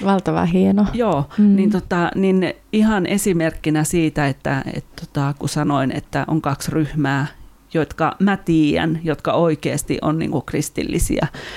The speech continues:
Speaker 2: ja, ja toimii niinku sen, sen perusteella ja sen pohjalta, niin kyllä tää kristityt sinkut on ehdottomasti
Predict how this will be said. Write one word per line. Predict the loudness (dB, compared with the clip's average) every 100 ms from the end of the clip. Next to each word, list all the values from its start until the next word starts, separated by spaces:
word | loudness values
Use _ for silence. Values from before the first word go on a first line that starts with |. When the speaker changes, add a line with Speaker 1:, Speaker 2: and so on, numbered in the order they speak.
| -16 -18 -4
Speaker 2:
ja, | -4 -2 -4
ja | -4
toimii | -2 0 0 0
niinku | -2 -4 -2 -2 -2 -4 -12 -20 -20 -20 -20 -20 -20 -16
sen, | -6 -2 -2 -2 -6
sen | -2 0 0 -2 _ -4
perusteella | -2 -2 -4 -4 -2 -2 -2
ja | -2
sen | -2 -4
pohjalta, | -4 -4 -4 -6 -4
niin | -4 -4 -6
kyllä | -2 -2
tää | 0 0 -2 -6
kristityt | -4 -2 -2 -2 -2 -2
sinkut | -2 0 -2 -2
on | -2 -2 0
ehdottomasti | 0 0 -2 -2 -2 0 -2 -8